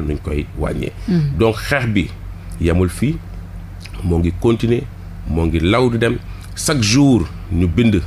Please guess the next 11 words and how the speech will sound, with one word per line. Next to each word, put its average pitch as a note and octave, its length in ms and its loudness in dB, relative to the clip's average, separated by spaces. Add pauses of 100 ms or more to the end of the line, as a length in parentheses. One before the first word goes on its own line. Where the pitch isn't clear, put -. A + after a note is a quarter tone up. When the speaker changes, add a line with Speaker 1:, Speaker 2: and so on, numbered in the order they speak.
Speaker 1:
réclamation F2+ 920 2
wala E2+ 180 4
ñu F2 140 4
bind, F#2 380 4 (400)
euh, D#2+ 560 2
Banque F2+ 240 2
centrale E2+ 480 2
wala D#2 260 0
État D#2+ 220 -2
du D#2 80 0
Sénégal D2+ 400 -2